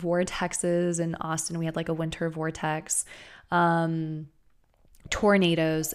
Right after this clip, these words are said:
things like that, we're going to want to watch out for. And so other astrological ongoings, I think that we covered a lot of it in the December horoscope.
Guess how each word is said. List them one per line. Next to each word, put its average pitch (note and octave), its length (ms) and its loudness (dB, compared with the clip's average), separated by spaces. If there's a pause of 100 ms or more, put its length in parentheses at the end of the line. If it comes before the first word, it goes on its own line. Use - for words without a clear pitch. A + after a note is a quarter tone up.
things E3+ 240 0
like E3 180 -2
that, D3+ 260 -2
we're E3 100 -4
going D#3+ 300 -4
to - 120 -10
want D#3+ 240 -6
to - 120 -8
watch D#3+ 340 -6
out D#3+ 160 -8
for. - 420 -8 (680)
And F#3+ 320 2
so F#3 460 4
other C4 500 8
astrological F3+ 1300 2
ongoings, E3+ 920 -2 (400)
I F3 100 -2
think C4 240 -4
that G4 140 4
we C#4 140 2
covered F3 800 0
a E3+ 40 0
lot D#3+ 380 -2
of F3 160 -2
it D#3 540 -2 (300)
in E3 760 -2
the D#3 920 -4 (260)
December E3+ 520 0
horoscope. D#3+ 720 0